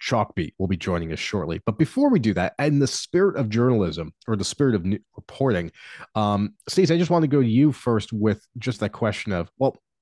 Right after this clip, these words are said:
uh, first and only today, Patrice is not able to join us today. So we, um, you know, we're excited to continue to share this story with her, but, um, she will be joining us back for our next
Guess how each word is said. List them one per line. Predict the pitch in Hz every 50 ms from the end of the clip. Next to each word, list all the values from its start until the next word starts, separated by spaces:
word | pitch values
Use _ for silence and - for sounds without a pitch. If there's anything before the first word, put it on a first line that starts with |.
| _ _ -
uh, | 117 - -
first | - - 233 254 - -
and | - 143 143
only | 151 160 147 127 107
today, | - - 95 85 87 92 - - - - - - _ -
Patrice | - 117 - 156 156 110
is | 127 107 123
not | 131 123 123 - _ _ - -
able | 123 117 107 110
to | 104
join | 87 - 107 104 98
us | 92 - -
today. | 95 90 80 82
So | - - 98 90 95 98
we, | 107 113 117 104 101 - _ _ -
um, | 104 95 90 90 87 87 87 85 85 82 78 _ _ _ - -
you | 104
know, | 90
we're | 92
excited | 90 - - 110
to | 92 92
continue | - 98 87 - 110 101 95
to | 87 - - 107 101 95 92 90 90 - - - - - - _ _
share | - - - - 113 98 92
this | 87 110 110
story | - - 135 123 123 117
with | 110 110 107 -
her, | - 98 98 98 98 98 95
but, | 80 87 - - _ - - - - - _ -
um, | 95 90 90 87 87 85 82 82 80
she | 82 - - 127
will | 123 107
be | 107 104
joining | 107 113 107 104
us | 101 -
back | - 107 92 - -
for | - 85
our | 80 87
next | 87 85 - -